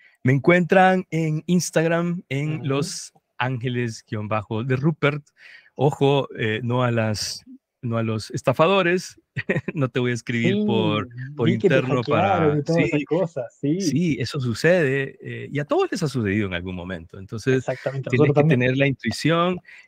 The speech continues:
Speaker 1: Eh, me puedes encontrar en, en Instagram, también en la fanpage de Facebook, Los Ángeles de
Speaker 2: Ujú.
Speaker 1: Rupert, y en mi canal de YouTube, Los Ángeles de Rupert, o enviándome un
Speaker 2: Maravilloso.
Speaker 1: mensaje,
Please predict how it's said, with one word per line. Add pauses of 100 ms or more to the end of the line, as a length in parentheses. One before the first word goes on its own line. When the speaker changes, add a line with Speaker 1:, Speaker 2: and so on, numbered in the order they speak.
Speaker 1:
Eh,
me
puedes
encontrar
en,
en
Instagram,
también
en
la
fanpage
de
Facebook,
Los
Ángeles
de
Speaker 2:
Ujú.
Speaker 1:
Rupert,
y
en
mi
canal
de
YouTube,
Los
Ángeles
de
Rupert, (200)
o
enviándome
un
Speaker 2:
Maravilloso.
Speaker 1:
mensaje,